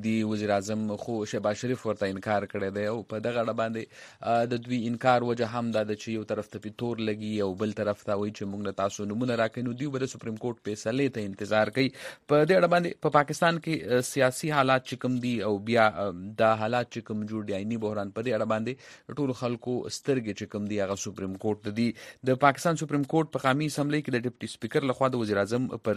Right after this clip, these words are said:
ضد راوړل شوی د عدم اعتماد تحریک غیر قانوني ګرځولو په اړه اوریدنه په دویمه ورځ هم وځنډوله. په دې اړه درته نور تفصیل د منزه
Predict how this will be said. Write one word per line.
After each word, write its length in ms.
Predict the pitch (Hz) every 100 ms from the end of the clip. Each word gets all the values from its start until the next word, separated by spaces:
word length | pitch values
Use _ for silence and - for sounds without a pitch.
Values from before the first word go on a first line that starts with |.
| 101
ضد 260 | 123 131 - 107
راوړل 260 | 104 101 95 95 113
شوی 220 | 165 147 151 - - - -
د 100 | 113 127
عدم 240 | 127 110
اعتماد 180 | 113 120 127 135 131 -
تحریک 260 | 117 117 107
غیر 160 | 113 107
قانوني 320 | 104 101 113 110
ګرځولو 440 | 104 92 104 135 135 123
په 100 | 123 117 - 131
اړه 160 | 135 131 131 101
اوریدنه 460 | 104 101 110 135 143 - - _ -
په 60 | 117
دویمه 260 | 107 147 139
ورځ 180 | 123 117 113 110
هم 160 | 131 120 82 -
وځنډوله. 520 | 104 101 98 101 101 107
په 60 | 123
دې 80 | 135 135
اړه 80 | 139
درته 180 | 131 139 160
نور 80 | 151
تفصیل 300 | 131 - 143 135 - 117
د 180 | 117 104
منزه 340 | 117 113 107